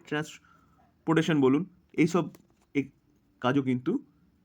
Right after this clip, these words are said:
এই সিজি পাওয়ার করে। তো সেই জায়গায় দাঁড়িয়ে বলা যেতে পারে যে টিউব ইনভেস্টমেন্ট কিন্তু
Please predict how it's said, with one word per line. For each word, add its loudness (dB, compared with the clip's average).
এই -4
সিজি -2
পাওয়ার -2
করে। 0
তো -4
সেই 0
জায়গায় 0
দাঁড়িয়ে 2
বলা 0
যেতে 2
পারে -2
যে -2
টিউব 0
ইনভেস্টমেন্ট -2
কিন্তু -4